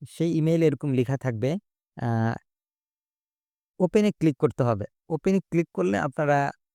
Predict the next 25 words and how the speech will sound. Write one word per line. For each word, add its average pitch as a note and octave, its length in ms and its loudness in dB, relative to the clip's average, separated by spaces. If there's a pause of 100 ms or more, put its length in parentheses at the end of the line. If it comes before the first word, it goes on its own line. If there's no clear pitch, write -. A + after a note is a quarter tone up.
(480)
Google C#3+ 340 2 (280)
Drive-এ C#3+ 460 4
চলে B2+ 220 -2
যাবেন। A#2 260 -2 (540)
Google C#3 320 0
Drive C#3 340 4
আপনাদের C#3+ 320 -2
ইনস্টল C3+ 380 -2
করা C3+ 180 -2
থাকতে B2+ 280 -6
হবে। A2+ 220 -2 (460)
Google B2 280 0
Drive C3+ 260 4
ইনস্টল C#3+ 300 -2
করলে B2 300 -2
আপনার D3+ 240 -6
শেয়ার্ডে D3+ 480 4
ক্লিক B2 260 -4
করবেন। G2 280 -6
এখানে D3+ 220 -8
ফাইলস D3 420 -2
এবং C3 180 0
শেয়ার। G#2+ 320 -4 (140)
যেহেতু F#3 280 2
আ-, - 120 -2